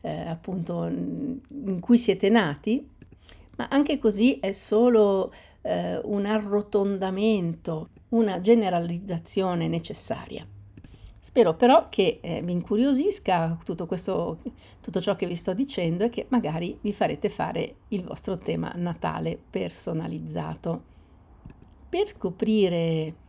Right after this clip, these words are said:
i vostri punti di forza, i vostri punti deboli, magari il perché avete certe espressioni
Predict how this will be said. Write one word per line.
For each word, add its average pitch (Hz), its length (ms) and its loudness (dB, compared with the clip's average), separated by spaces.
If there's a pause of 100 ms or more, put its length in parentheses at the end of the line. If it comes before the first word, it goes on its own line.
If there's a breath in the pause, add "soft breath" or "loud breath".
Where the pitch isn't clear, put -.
i 170 80 -12
vostri 214 440 0
punti 165 420 -4
di 147 100 -8
forza, 190 400 -4
i 160 40 0
vostri 160 280 -4
punti 151 440 -8
deboli, 165 580 -2
magari 233 360 -2
il 170 80 -4
perché 202 840 -2
avete 170 400 0
certe 180 720 -6 (600 loud breath)
espressioni 180 1300 0